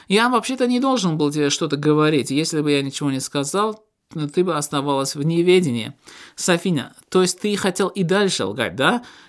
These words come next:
Чем ты там занимался? Торговал марихуаной?» Оскар: «Ты говорила, что хочешь знать правду. Ты, но ты совсем меня не слушаешь».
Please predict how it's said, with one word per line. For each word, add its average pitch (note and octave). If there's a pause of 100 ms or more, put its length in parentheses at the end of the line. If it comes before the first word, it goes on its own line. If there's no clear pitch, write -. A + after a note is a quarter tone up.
(140)
Чем A3+
ты G#3
там F#3
занимался? F#3+
Торговал D3+
марихуаной?» F3+ (320)
Оскар: G3
«Ты -
говорила, F#3
что -
хочешь D3
знать C#3+
правду. C3
Ты, E3
но D3+
ты D3+
совсем G3
меня E3
не D#3+
слушаешь». D#3